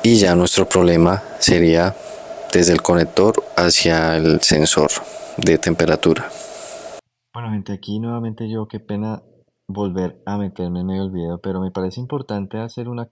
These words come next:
una aclaración. Ustedes al tener la habilidad de hacer estas pruebas, no solo, eh, están diagnosticando apropiadamente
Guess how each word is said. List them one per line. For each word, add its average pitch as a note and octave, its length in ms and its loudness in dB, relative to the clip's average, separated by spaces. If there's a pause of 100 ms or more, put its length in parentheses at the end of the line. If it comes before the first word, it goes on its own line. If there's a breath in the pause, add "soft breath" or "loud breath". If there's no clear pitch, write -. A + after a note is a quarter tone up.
una A2+ 140 -8
aclaración. G2+ 720 -8 (1300)
Ustedes A2+ 480 -4
al D3 240 -2
tener A2 440 -6 (100)
la B2 140 -2
habilidad A#2 420 -2
de G#2 60 -4
hacer B2 200 -6
estas B2+ 320 -8
pruebas, B2 680 -6 (340)
no A#2+ 320 -6
solo, C#3+ 680 -4
eh, G#2+ 500 -6 (560)
están G2+ 540 -6
diagnosticando A2 880 -8 (160)
apropiadamente G#2+ 1080 -8